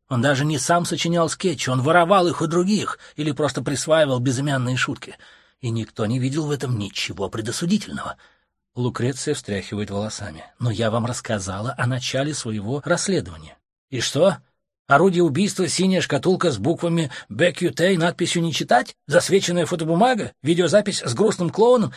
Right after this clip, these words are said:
Вы называете это началом расследования? Вы шутите,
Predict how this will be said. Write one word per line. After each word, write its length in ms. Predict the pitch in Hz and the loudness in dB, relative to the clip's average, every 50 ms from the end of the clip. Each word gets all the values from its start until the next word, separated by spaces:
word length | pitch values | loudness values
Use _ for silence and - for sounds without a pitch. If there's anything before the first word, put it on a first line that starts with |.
| - - | -10 -6
Вы 180 | 110 127 147 | -2 -2 0
называете 540 | 151 135 113 127 123 143 165 170 160 - 147 | 0 0 -2 -2 -2 0 0 0 0 -2 -4
это 140 | 131 135 139 | -2 -2 -2
началом 480 | 139 123 - - 139 151 165 165 147 | -4 -2 -2 0 0 2 2 2 4
расследования? 800 | 143 127 123 - 151 202 240 226 240 190 131 101 87 - - _ | 2 2 0 0 -2 -2 -2 -2 -2 -4 -6 -8 -10 -10 -16 _
Вы 140 | - 143 165 | -2 0 0
шутите, 580 | - - 311 302 214 - 226 - - - - | 4 4 4 4 4 2 -2 -4 -6 -10 -12